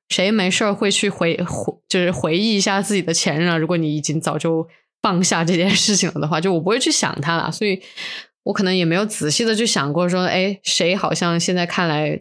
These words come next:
怎么怎么样了，所以我就，呃，不想承认啊什么的。但是因为我会觉得说，当下你会选择跟那个人在一起，那肯定是会有你当下的原因的。那你现在可能更好了，或者说你自己成长了，他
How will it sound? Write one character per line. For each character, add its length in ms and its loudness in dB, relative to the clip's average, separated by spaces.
怎 80 -4
么 80 0
怎 100 -2
么 120 0
样 240 0
了， 100 0
所 140 -2
以 40 0
我 160 -2
就， 320 -2
呃， 400 -4
不 120 -2
想 180 -2
承 260 -2
认 160 0
啊 220 0
什 160 -4
么 140 -6
的。 220 -10
但 100 0
是 220 -2
因 180 0
为 80 0
我 140 2
会 120 0
觉 200 0
得 100 2
说， 160 0
当 300 0
下 240 2
你 100 0
会 140 0
选 200 -2
择 80 0
跟 140 -2
那 80 0
个 60 2
人 160 2
在 180 0
一 60 0
起， 260 -2
那 140 -2
肯 120 -4
定 140 0
是 140 0
会 180 0
有 140 2
你 120 -2
当 240 0
下 200 2
的 80 2
原 240 0
因 80 -2
的。 140 -2
那 120 0
你 100 2
现 220 0
在 140 0
可 140 -4
能 200 -2
更 180 0
好 420 0
了， 260 2
或 120 -2
者 140 2
说 140 0
你 180 2
自 180 0
己 120 0
成 260 0
长 220 0
了， 160 -2
他 440 -2